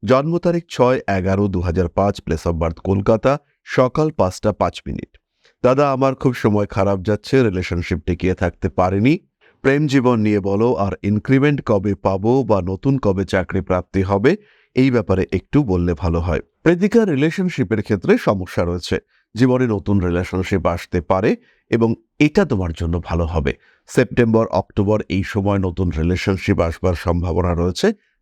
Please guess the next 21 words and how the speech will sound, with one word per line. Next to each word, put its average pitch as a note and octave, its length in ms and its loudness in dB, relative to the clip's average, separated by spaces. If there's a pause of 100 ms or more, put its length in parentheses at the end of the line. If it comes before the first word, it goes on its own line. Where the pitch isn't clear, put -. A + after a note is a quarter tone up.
তার D3 200 0
সঙ্গে F3+ 380 -2
সম্পর্ক, F#2 540 -2
অ্যাটাচমেন্ট, - 840 0
এটা F#2+ 260 0
ভালো E2 220 -2
রাখতে D#2+ 320 -2
হবে। E2+ 300 0 (560)
মাত্র A#2 340 2
কুড়ি F2+ 240 -2
বছর F2 360 -2
বয়স, F#2+ 280 2 (320)
এখন C3 240 0
ক্যারিয়ারে D3 480 2
কনসেন্ট্রেট F#2 600 -2
করা G2+ 360 0
এটা F#2 260 -2 (120)
অনেক E3 440 2
অনেক F#2 340 0
বেশি F2+ 320 0
জরুরি। D#2+ 420 0